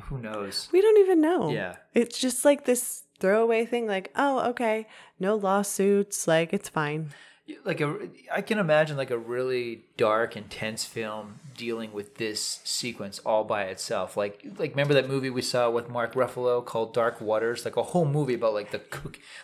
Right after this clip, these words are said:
Speaker 1: like, what's in the cookies?
Speaker 2: Yeah.
Speaker 1: This movie's just like, "Nah, next scene."
Speaker 2: Yeah,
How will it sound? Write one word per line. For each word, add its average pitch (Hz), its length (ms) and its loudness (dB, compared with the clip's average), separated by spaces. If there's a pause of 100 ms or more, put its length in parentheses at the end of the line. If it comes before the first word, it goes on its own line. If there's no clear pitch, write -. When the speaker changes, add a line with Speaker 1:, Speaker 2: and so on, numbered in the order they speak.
Speaker 1:
like, 113 300 -6
what's - 280 -6
in - 80 -14
the - 100 -8
cookies? - 640 -4
Speaker 2:
Yeah. 196 280 4
Speaker 1:
This 156 160 0
movie's 151 240 2
just 139 140 -4
like, 135 200 -2 (240)
"Nah, 226 380 0
next 185 220 0
scene." 110 200 -4 (120)
Speaker 2:
Yeah, 165 300 4